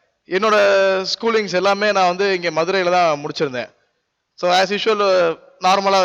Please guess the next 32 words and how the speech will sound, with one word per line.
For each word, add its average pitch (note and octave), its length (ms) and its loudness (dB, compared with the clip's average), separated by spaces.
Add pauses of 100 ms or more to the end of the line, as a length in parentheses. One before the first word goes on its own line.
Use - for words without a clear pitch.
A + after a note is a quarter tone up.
என்னோட F3 200 -2
ஃபேமிலி F3+ 220 -2
ஒரு E3+ 140 -2
சின்ன E3+ 240 -6
ஃபேமிலி, D#3+ 320 -2 (320)
நான், D#3+ 180 0
எங்க E3 140 -4
அப்பா, D3+ 200 -2
அம்மா. B2+ 260 -4 (540)
என்னோட F3 140 -2 (120)
ஸ்கூலிங் A3+ 400 -2
முடிச்சுட்டு, A#3+ 500 0 (760)
ஆ, D3 420 2
நெக்ஸ்ட், G3 640 -4
ஆ, E3+ 260 4
இன்ஜினியரிங் F#3 640 -2
நான் C#3+ 200 -4
ஜாயின் D#3 260 -2
பண்ணியிருந்தேன். C3 420 -6 (440)
So - 140 -6
ஸ்கூல் B3+ 220 -4
படிக்கும் A3 280 0
போது A#3 160 2
எனக்கு G3+ 220 0
எந்த G3 160 0
ஒரு G3 120 2
ஸ்போர்ட்ஸ் F#3+ 300 -2
ஆக்டிவிட்டிலையுமே F3+ 480 -4
எந்த F3 180 -2
ஒரு F3 140 0
இன்வால்வ்மெண்ட்டும் E3+ 460 -4
கிடையாது. C3+ 540 -6